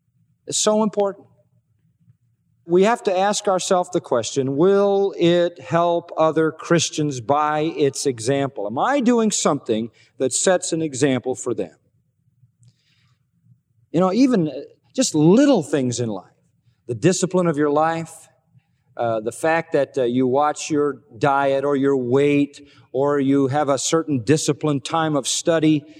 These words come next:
says volumes to people who are checking in for patterns to follow. And those little things in life can be so important. So,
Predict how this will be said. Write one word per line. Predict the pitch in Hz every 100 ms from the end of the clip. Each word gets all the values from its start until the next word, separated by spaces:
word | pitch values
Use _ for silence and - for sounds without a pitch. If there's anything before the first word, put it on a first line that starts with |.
| -
says | - - 214 214 170
volumes | 143 120 185 262 285 277 175 139 -
to | 151
people | - 233 233 135
who | 120 156
are |
checking | 139 - - 254 220 202
in | 202 208 156 127 139 - - _ _
for | - - 170 170 160 143 - - - _
patterns | - 196 185 147 135 -
to | -
follow. | - 147 139 98 87 90
And | 104 _ _ _ -
those | 226 196
little | 196 214 202
things | 156 156 135 123
in | 123
life | 120 117 107
can | 123
be | 113
so | 113 - 160
important. | 147 - 95 - _ _
So, | - 220 135